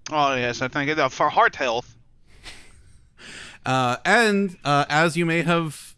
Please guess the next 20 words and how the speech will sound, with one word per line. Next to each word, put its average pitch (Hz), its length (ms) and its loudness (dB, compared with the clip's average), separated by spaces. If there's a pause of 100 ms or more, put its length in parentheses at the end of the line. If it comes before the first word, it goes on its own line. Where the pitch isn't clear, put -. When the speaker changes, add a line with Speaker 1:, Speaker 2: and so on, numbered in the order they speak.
(120)
Speaker 2:
not 160 640 2
noticed 226 760 -4
yet, 285 300 -2 (220)
uh, 143 280 4
or 139 140 -2
you 165 100 0
have, 139 240 0 (400)
Xander 233 460 2
is 220 200 -2
not 185 280 2
on 190 320 2
the 190 80 2
show 180 220 2
right 143 260 2
now. 95 300 -6 (160)
Why 139 260 2
is 180 140 2
he 202 80 -6
not 190 200 2
here? 254 340 -2